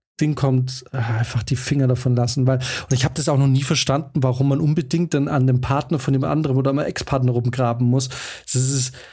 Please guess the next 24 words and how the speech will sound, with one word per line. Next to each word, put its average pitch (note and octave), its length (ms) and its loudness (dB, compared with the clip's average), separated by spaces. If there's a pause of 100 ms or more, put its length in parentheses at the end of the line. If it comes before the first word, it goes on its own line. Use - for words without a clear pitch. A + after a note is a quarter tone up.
(160)
vor C#3+ 120 0
allem D#3 400 0
in C#3+ 120 2
einer C#3 120 2
größeren D3+ 460 0
Stadt, - 340 -2
ich C#3 80 0
versteh's, C#3 400 0
wenn C#3+ 80 2
du C#3 40 2
auf B2+ 100 0
dem C3 140 2
Dorf C#3+ 300 0
bist B2 220 0
und B2+ 80 4
einfach B2+ 280 2
die C#3 160 -2
Auswahl E3 380 0
irgendwann B2+ 380 2
mal, B2+ 300 2
äh, - 340 -6
aufgebraucht C3 680 -2
ist, A#2+ 180 0
ne? C#3 160 2